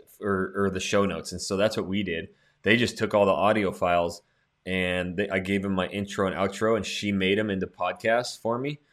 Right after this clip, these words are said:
and uploaded them. And then she did all of our show notes for us. So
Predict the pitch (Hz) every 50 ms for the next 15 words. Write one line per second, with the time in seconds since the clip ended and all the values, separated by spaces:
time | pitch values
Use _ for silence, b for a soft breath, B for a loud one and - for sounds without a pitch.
0 | b b b b b b - 90 92 95 92 92 95 92 - 95 95 - 113 107
1 | 107 113 117 135 143 - - 107 104 101 98 - - - 117 104 104 101 - -
2 | 95 101 107 107 98 95 90 82 - - 104 101 98 95 92 90 - - - 110
3 | 117 110 82 - - - - 90 87 - _